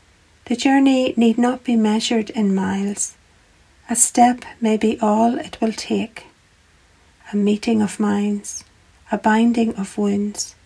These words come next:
all for his own name's sake. The journey could be a discovery of self,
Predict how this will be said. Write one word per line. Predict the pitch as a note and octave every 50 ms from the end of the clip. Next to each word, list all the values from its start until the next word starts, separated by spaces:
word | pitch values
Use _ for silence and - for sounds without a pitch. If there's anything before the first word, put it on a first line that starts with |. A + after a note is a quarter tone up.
| _ _ _ _ _ _ _ _ _ _ - -
all | A3 A3+ A#3 B3 B3 B3
for | - - A3+
his | - - - G#3 G3+ - -
own | - G3+ G3+ G#3+ A3+ A#3 A3+ A3+ -
name's | G3 G3+ G3+ G#3 G#3 - -
sake. | - - G3 G3 G3+ G#3 - - - - _ _ _ _ _ _ _ _ _ _ _ _ _ _ _ _ _ _ _ _ _ _ _ _ _ _ _ _ _ _ -
The | - B3
journey | A#3+ - C#4 C4+ C#4 C#4+ C#4+ C#4+ C#4+ C#4 C4+ - - -
could | - - B3+ -
be | - B3 A#3+ C4+ D#4
a | A#3+
discovery | A#3 B3 B3 - - - C#4+ C#4 - - A#3 G#3 G3+ F#3+ G3+ - -
of | G#3 -
self, | - - - G#3+ G3+ G3 G3 F#3+ - - - -